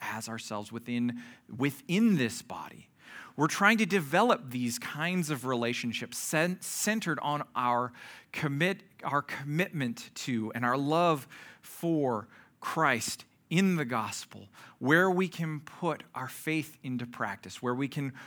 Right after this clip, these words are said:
wa-, where our walk can begin to match our talk, and our talk can start to line up with our walk.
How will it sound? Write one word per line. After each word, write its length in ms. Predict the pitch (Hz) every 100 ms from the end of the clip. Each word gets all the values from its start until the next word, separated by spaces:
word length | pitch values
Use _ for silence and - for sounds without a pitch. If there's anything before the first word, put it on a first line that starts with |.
| - -
wa-, 340 | 113 160 180
where 300 | 139 147 147
our 200 | 135 131
walk 540 | 127 117 147 170 -
can 180 | - 160
begin 580 | 139 127 127 180 165 120 - - -
to 140 | -
match 440 | 135 123 113 - - 120
our 140 | 113
talk, 380 | - 107 98 -
and 100 | 120
our 120 | 107
talk 440 | 110 - 151 131 -
can 300 | - 110 107 107 -
start 440 | - - 123 -
to 100 | 117
line 320 | 101 101 98
up 200 | 101 90 -
with 280 | 90 - -
our 140 | - 78
walk. 420 | 107 120 - -